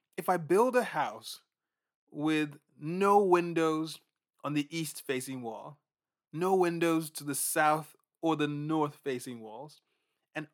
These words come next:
only windows to the west-facing wall, then at sunrise, because the windows are looking away from the light of the sun, most of the inside of the house will be dark.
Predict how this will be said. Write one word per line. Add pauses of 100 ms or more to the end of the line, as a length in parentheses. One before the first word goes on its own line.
(120)
only
windows
to
the
west-facing
wall, (640)
then
at
sunrise, (580)
because
the
windows
are (240)
looking (140)
away
from
the
light
of
the
sun, (560)
most
of
the (100)
inside
of
the
house
will
be
dark.